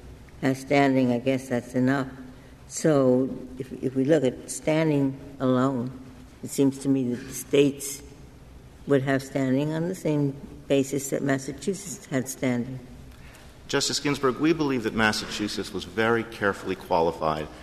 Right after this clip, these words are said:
Speaker 2: to focus on the particular regulatory context of that opinion. The court said that it was addressing standing to challenge the denial of a petition for rulemaking when the agency would be proceeding incrementally to address a broader problem, and a statute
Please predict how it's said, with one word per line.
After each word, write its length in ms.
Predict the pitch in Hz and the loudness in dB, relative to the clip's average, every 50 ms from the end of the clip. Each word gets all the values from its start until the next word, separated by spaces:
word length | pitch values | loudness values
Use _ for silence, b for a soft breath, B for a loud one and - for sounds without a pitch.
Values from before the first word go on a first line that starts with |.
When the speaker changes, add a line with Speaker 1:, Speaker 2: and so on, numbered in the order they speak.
| B B B B | B B B B
Speaker 2:
to 80 | - 92 | -12 -6
focus 420 | - - 113 101 92 101 95 - - | 2 6 6 6 6 4 -2 -2 -2
on 200 | - 95 92 92 | -2 -2 -2 -2
the 60 | 85 | -2
particular 540 | - 95 90 - - 123 - - 104 98 95 | -4 -8 -8 -4 -4 -2 -2 0 0 2 2
regulatory 640 | 90 90 95 95 90 92 87 85 - - 85 82 80 | 4 6 6 6 6 4 0 0 0 0 0 0 0
context 720 | - - 90 87 82 82 - 82 80 78 - - - - - | 0 -2 0 0 0 0 0 0 0 0 0 -4 -12 -10 -8
of 140 | 87 82 76 | -8 -2 2
that 180 | 80 76 71 71 - | 4 4 2 2 -2
opinion. 400 | - - 73 73 69 67 67 - B B B B B B B | -10 -10 -10 -10 -10 -10 -12 -14 B B B B B B B
The 60 | - | -12
court 280 | - - 151 156 151 151 | -4 4 4 4 4 4
said 240 | - - 117 113 95 | 4 2 2 2 4
that 120 | 104 95 | 2 2
it 100 | 92 - | 2 2
was 160 | 87 90 82 | -2 -4 -4
addressing 720 | - - 85 - - 101 107 110 110 - - 107 107 107 95 | -6 -10 -12 -4 2 6 6 6 6 4 2 0 -2 -2 -4
standing 480 | - - - 113 104 101 101 101 101 101 | -6 -2 2 4 4 4 4 2 0 -2
to 100 | - - | -4 -4
challenge 460 | - - 95 92 90 87 87 90 - | 0 2 2 4 4 2 0 -2 -4
the 120 | - - 80 | -6 -6 -4
denial 420 | 82 82 87 92 101 107 107 104 | -2 0 2 2 4 4 2 0
of 120 | 87 92 92 | -2 -4 -8
a 60 | 87 | -10
petition 440 | - 92 - - 98 - - 92 90 | -10 -10 -8 -6 -6 -6 -6 -8 -8
for 140 | - 87 | -6 -4
rulemaking 640 | 87 90 90 85 87 80 73 71 - - 73 71 73 B B B B B B B | -2 0 0 2 0 0 -2 -4 -4 -6 -8 -8 -8 B B B B B B B
when 120 | - 95 | -2 2
the 160 | 95 101 - - | 2 2 4 6
agency 540 | 120 131 131 123 113 123 120 - 127 120 | 4 4 4 4 0 -2 -2 0 0 0
would 260 | 107 95 101 107 101 - | 0 2 2 0 0 0
be 100 | 107 95 | -8 -8
proceeding 540 | - - 98 - - 101 95 90 87 85 - - | -8 -4 -4 -2 0 0 0 0 0 -2 -4 -2
incrementally 760 | - 123 139 123 - 139 127 113 110 107 - 92 80 82 82 - | 0 0 0 0 0 0 4 4 4 4 4 2 -2 -2 -2 -2
to 120 | - 92 | -2 -2
address 320 | 85 82 95 92 90 - - | 0 2 4 2 2 2 0
a 40 | 85 | -6
broader 320 | - - 101 101 101 107 | -2 2 4 4 4 2
problem, 460 | - - 92 87 82 80 85 80 - - | 0 0 2 2 2 2 0 -6 -6 -6
and 120 | 87 82 | -6 -6
a 80 | 82 82 | -6 -6
statute 640 | - - - - 135 131 135 131 - - - - | -6 -6 -2 2 2 2 2 0 -2 -8 -8 -8